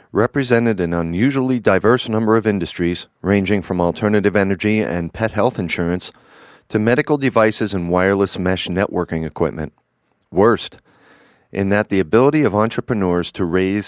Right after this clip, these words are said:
seed money from venture capitalists is distinctly hobbled by a dismal economy and, not surprisingly, an equally dismal venture capital industry. Consider the experience of the team that won last year's competition.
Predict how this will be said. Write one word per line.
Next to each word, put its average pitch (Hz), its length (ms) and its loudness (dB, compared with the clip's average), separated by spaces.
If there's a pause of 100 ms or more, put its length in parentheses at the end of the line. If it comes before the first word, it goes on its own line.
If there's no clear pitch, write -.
(140)
seed 135 380 -4
money 82 280 -2
from 85 240 -8
venture 95 320 -2
capitalists 85 800 -4
is - 160 -2
distinctly 139 680 -2
hobbled 107 500 0
by 82 140 0
a 80 100 -2
dismal 120 420 0
economy 87 640 -2
and, 95 340 -2
not 101 220 0
surprisingly, 107 760 -2 (480)
an 90 220 -4
equally 127 380 0
dismal 104 440 2
venture 95 360 -2
capital 87 500 -4
industry. - 460 -10 (600)
Consider 170 440 2
the 143 120 0
experience 123 600 0
of 90 100 0
the 87 100 -2
team 101 320 -2
that 98 120 2
won 101 260 0
last 110 320 -2
year's 82 160 -2
competition. - 760 -6